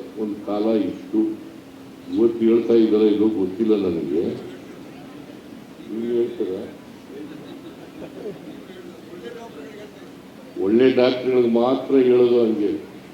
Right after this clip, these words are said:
ಎಲ್ಲ ಡಾಕ್ಟರ್‌ಗಳಿಗೂ ಹೇಳಲ್ಲ. ಒಳ್ಳೆ ಡಾಕ್ಟರ್‌ಗಳಿಗೆ, ಜನಪರವಾಗಿರ್ತಕ್ಕಂಥ ಡಾಕ್ಟರ್‌ಗಳಿಗೆ, ಬಡವರ ಪರವಾಗಿರ್ತಕ್ಕಂಥ ಡಾಕ್ಟರ್‌ಗಳಿಗೆ,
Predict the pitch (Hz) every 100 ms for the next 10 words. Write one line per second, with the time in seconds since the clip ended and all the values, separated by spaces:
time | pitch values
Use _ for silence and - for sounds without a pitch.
0 | - - - - - - - 98 113 127
1 | 117 117 117 113 110 113 104 104 90 85
2 | - - - - - - - - - -
3 | - - - - - - 98 117 135 131
4 | 117 127 - 120 120 117 120 147 - -
5 | - - - - - 98 117 131 135 131
6 | 131 117 113 - 117 123 113 107 110 117
7 | - 113 117 113 135 147 - - - -
8 | - 107 131 135 135 131 127 120 117 120
9 | 117 113 117 110 127 - 117 117 117 139
10 | 147